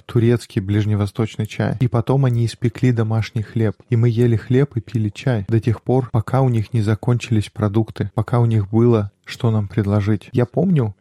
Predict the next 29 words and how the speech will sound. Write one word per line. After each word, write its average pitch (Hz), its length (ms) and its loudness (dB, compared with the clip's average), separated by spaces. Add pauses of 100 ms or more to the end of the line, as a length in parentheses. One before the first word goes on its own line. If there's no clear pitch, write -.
как - 240 -2
руководитель 120 560 0
нашей 113 340 -2
группы, 113 380 0
он 104 180 0
говорил 113 400 2
нам, 101 220 0
как - 240 -4
ценится - 640 0 (120)
гостеприимство, 110 1000 -2
что - 240 -2
это 127 180 0
для 117 220 2
них 113 260 -4
самая 127 380 0
большая 107 540 -2
честь, - 480 -4
самая 127 360 0
великая 107 520 2
радость. 104 480 -2
И 120 100 2
он 131 100 4
сказал: 123 400 0
"Вы, 117 140 2
как - 260 -4
американцы, 120 680 0
вы 113 100 2
захотите 113 600 -2
заплатить, 113 720 -2